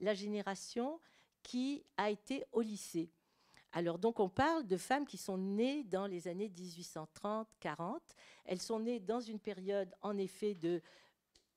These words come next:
d'ébullition révolutionnaire, les années quarante-huit, bien sûr. Elles ont été éduquées à entendre les questions de revendication d'égalité, et donc elles vont les reproduire. Mais ce qu'il y a de curieux, c'est surtout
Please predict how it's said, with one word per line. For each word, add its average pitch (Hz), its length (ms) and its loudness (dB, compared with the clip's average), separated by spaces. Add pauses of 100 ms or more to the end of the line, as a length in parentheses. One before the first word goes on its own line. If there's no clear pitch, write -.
d'ébullition 226 800 4
révolutionnaire, 165 920 -4
les 160 220 -4
années 165 160 -4
quarante-huit, 156 600 -4
bien 165 180 -2
sûr. 269 300 -2 (320)
Elles 196 280 4
ont 208 80 6
été 202 460 2
éduquées 220 640 2 (320)
à 240 240 6 (200)
entendre 226 640 6
les 180 120 4
questions 202 500 0
de 170 80 -2
revendication 170 720 -2
d'égalité, 190 920 2 (340)
et 196 120 2
donc 220 360 6
elles 185 160 -2
vont 180 140 -2
les 160 100 -2
reproduire. 220 760 2 (300)
Mais 202 120 2
ce - 120 -6
qu'il 240 80 2
y - 20 4
a 220 40 2
de 196 100 0
curieux, 220 640 0
c'est - 220 -6
surtout - 720 2